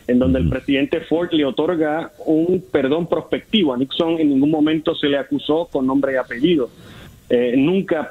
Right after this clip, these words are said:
Speaker 1: figuró en un pliego acusatorio como Richard M. Nixon. Eh, sin
Speaker 2: Ujú.
Speaker 1: embargo, el presidente Ford le otorga un perdón que establece que en caso de que fuere acusado, pues estaría condonado,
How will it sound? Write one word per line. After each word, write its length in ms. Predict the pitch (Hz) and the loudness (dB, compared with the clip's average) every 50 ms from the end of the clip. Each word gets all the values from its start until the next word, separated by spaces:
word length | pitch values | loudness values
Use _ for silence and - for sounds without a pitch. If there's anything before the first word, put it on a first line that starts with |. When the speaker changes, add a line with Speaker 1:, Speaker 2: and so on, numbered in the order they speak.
| - - | -6 -2
Speaker 1:
figuró 480 | - 160 147 147 143 139 143 151 160 | 0 2 2 2 2 2 0 0 0
en 80 | 165 156 | 0 0
un 140 | 147 147 147 | 0 0 0
pliego 300 | - - 156 160 165 160 | 0 0 0 2 0 0
acusatorio 580 | 147 - 156 - 165 143 120 - 151 165 175 165 | -2 -4 -4 -2 -2 -2 -2 -2 -2 0 0 0
como 220 | 156 143 139 127 | 0 0 0 0
Richard 360 | - - 156 147 - 147 139 | 0 0 -2 0 -2 -2 0
M. 160 | 139 139 135 135 | 0 0 2 2
Nixon. 440 | 160 185 180 - - - 117 110 107 - - - | 0 0 -2 -6 -10 -10 -10 -10 -14 -16 -10 -6
Eh, 200 | 131 127 120 - - | -4 -4 -4 -2 0
sin 120 | - - | 2 2
Speaker 2:
Ujú. 80 | - 143 | 2 2
Speaker 1:
embargo, 260 | 143 - 147 165 180 | 0 0 0 -2 -2
el 80 | 170 - | -2 -2
presidente 560 | - 147 139 - 143 143 143 143 - 165 151 | -4 -4 -4 -2 -2 0 0 0 -2 -2 -4
Ford 320 | - - 160 165 165 151 | -4 -2 -2 -2 -2 -2
le 160 | 156 147 147 | 0 0 0
otorga 560 | 139 127 - - 170 170 170 160 139 139 131 - _ - - - - - | 0 -2 -2 -4 -2 -2 -2 -2 -4 -4 -6 -8 _ -20 -20 -8 -2 0
un 180 | 151 151 147 | 2 2 2
perdón 640 | - - 185 185 175 151 160 175 185 196 220 208 - - - - - | 0 -2 -2 -2 0 0 0 0 0 -2 -2 -4 -6 -10 -20 -10 -4
que 80 | - 151 | -2 -2
establece 580 | 147 - - 160 151 151 165 196 190 208 190 - | -2 0 -2 -2 0 0 0 0 0 -2 -4 -2
que 100 | - 175 | 0 0
en 140 | 160 143 | 0 0
caso 400 | - - 180 190 180 - 202 180 | 0 -2 -4 -4 -2 -2 -2 0
de 260 | 151 165 185 185 - - - - _ _ - | 0 -2 -2 -4 -8 -14 -20 -20 _ _ -4
que 200 | - 147 139 135 135 - | -2 -2 -2 -2 -4 -2
fuere 320 | 143 147 147 151 160 160 | -2 0 0 0 0 0
acusado, 600 | 151 143 - 185 175 - 170 160 165 185 196 185 | -2 -2 -4 -4 -2 -2 -2 -2 -2 -2 -4 -4
pues 180 | - 160 156 156 | -2 -2 -2 -2
estaría 500 | 147 - - 139 131 135 147 160 156 151 | -2 -2 -2 -2 0 0 0 0 0 0
condonado, 640 | - 165 156 151 143 139 139 147 156 156 143 127 - | -2 0 2 2 2 2 0 0 -2 -2 -2 -4 -4